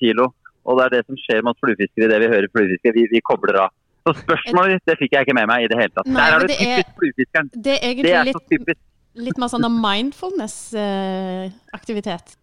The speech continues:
Speaker 1: Ja, det er mindfulness, det er, eh, finne seg selv på godt og vondt, det er det jeg vil tease, tease med. Du, det får fram det beste og det verste igjen.
Speaker 2: Ja,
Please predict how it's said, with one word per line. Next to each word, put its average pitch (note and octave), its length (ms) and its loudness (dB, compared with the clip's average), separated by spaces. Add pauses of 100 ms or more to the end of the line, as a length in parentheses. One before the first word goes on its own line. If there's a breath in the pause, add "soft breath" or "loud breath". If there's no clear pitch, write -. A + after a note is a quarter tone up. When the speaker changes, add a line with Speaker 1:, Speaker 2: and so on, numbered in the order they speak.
(160)
Speaker 1:
Ja, - 80 2
det F#3+ 140 2
er D#3+ 520 2
mindfulness, D3+ 880 2 (120)
det F3 160 0
er, C#3+ 400 2
eh, D#3 520 2 (100)
finne G#2+ 260 -4
seg C#3 120 -2 (120)
selv E3 220 2 (240)
på C3+ 100 4 (640)
godt A2+ 180 0
og A#2+ 100 2
vondt, G#2 220 0
det C3 80 4
er B2 60 4
det A#2 80 2
jeg A2+ 100 2
vil A#2+ 100 -6
tease, G2+ 340 -6 (220)
tease G2+ 300 -4
med. F#2+ 120 -2 (520)
Du, C#3+ 60 0 (120)
det E3 140 0
får D3+ 200 0
fram A2+ 160 0
det C#3+ 100 0
beste - 420 -2
og A2+ 100 2
det A2+ 80 4
verste - 240 -2
igjen. F2+ 160 0 (760)
Speaker 2:
Ja, A3+ 220 -4